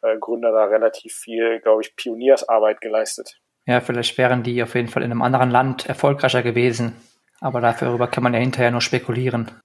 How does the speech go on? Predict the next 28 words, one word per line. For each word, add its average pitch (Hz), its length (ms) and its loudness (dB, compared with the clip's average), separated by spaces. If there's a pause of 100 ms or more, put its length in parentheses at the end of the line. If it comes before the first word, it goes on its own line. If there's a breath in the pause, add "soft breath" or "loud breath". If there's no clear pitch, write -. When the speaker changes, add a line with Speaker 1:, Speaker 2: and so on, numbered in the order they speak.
(120)
Speaker 1:
Ja, 147 240 6
das 127 140 -2
stimmt, 120 320 -4
ja. 120 240 0
Also, 120 360 0 (320)
äh, 120 280 4
ja, 120 80 6
Spotify 127 460 2
ist 117 120 2
in 113 60 -12
Schweden 147 340 -2
gestartet. 139 720 2 (160)
Ähm, 123 400 -6
das 117 200 -4
sind 127 120 -2
natürlich, 127 560 -4
ähm, 117 600 -2
die 117 260 -8
skandinavischen 127 640 2
Länder 123 240 2
grundsätzlich 127 400 -2
immer 123 200 -2
sehr 127 220 4
schnell 131 340 0
international 127 840 0
denkend 143 420 -2
auch, 147 380 2
weil 117 340 -6